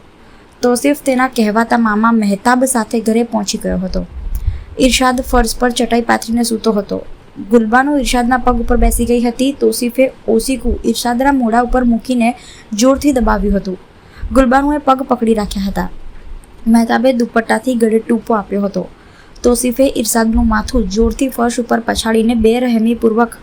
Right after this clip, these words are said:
હત્યા કરી હતી. આ હત્યાના બનાવને પરિવારજનોએ કુદરતી મૃત્યુ થયાનું માનીને દફનવિધિ કરી હતી. ત્યારબાદ બે દિવસ પછી પરિવારના એક સભ્યને શંકા જતા તેણે સમગ્ર મામલે જે પી પોલીસને જાણ કરી હતી.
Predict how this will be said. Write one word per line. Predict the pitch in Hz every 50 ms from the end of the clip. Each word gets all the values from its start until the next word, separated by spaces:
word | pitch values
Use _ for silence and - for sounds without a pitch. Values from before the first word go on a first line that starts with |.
| - -
હત્યા | 208 - - 226 226
કરી | 220 220 202 202 208 202
હતી. | 185 - 202 190 170 - - - - - - - - - - - -
આ | - 247 262
હત્યાના | 254 - - 247 254 285
બનાવને | 285 262 262 262 262 269 294 320
પરિવારજનોએ | 294 269 233 233 220 233 240 269 269 240 - 220 226 226 254 247 220 233
કુદરતી | 247 - - 220 202 233 254 269 294 294
મૃત્યુ | 285 247 240 233 247 247
થયાનું | 240 - 226 214 214 220 233 240 233
માનીને | 220 208 202 220 262 269 240 233 240
દફનવિધિ | 226 214 208 - 247 240 233 214 208 202 214
કરી | - 214 202 196 190 185
હતી. | 180 - 190 196 - - - - - - - - - - - - - - - - - - -
ત્યારબાદ | 233 247 240 226 208 214 214 196 185 -
બે | 196 226 247 226
દિવસ | 220 226 220 226 220 - -
પછી | 226 226 - - - 226 202 202 - - - - - -
પરિવારના | - 240 240 226 240 254 269 277 285 - -
એક | 247 254 - 285
સભ્યને | 269 - 240 208 214 233 226 226 233
શંકા | - 233 220 214 233 240 226
જતા | 214 214 220 - 226 262
તેણે | 254 - 220 220 220
સમગ્ર | - - - 233 240 277 285 277 285
મામલે | 269 254 233 233 226 226 240 233
જે | 233 - 220 202
પી | - 240 240
પોલીસને | 233 - 226 220 220 226 220 - 220 214
જાણ | 196 214 208 208 208
કરી | 202 208 196 196 196 185
હતી. | 175 196 196